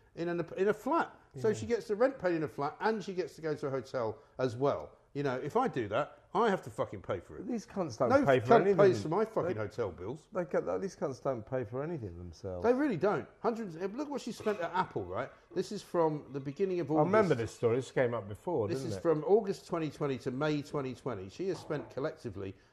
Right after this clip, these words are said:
Speaker 1: let's see, five, six, seven, eight, about a thousand quid just on Apple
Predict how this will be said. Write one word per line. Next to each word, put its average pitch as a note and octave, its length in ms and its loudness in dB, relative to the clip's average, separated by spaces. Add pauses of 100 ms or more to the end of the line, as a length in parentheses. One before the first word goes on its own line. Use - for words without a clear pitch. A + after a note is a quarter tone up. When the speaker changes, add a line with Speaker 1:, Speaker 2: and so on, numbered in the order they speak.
(140)
Speaker 1:
let's A#2+ 180 -8
see, G#2+ 160 -10 (160)
five, D3 400 -2 (420)
six, - 640 -12 (160)
seven, C3 560 -8 (120)
eight, C#3+ 220 -4 (220)
about D3 220 -2
a - 20 -10
thousand E3 480 -2
quid D3 260 0 (120)
just G3 220 -2
on E3+ 100 2
Apple A2+ 360 -2